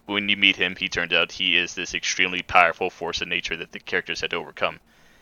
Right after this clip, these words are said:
And what I like about Made in Abyss is the entirety of the show is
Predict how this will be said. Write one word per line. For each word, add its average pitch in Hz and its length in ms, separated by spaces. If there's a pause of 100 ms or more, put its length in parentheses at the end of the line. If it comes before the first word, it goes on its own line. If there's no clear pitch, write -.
(160)
And 101 240
what 113 140
I 117 60
like 113 260
about 104 220
Made 104 140
in 92 100
Abyss 95 420
is 92 440 (480)
the 107 80
entirety 123 520
of 104 60
the 98 60
show 107 360
is 95 480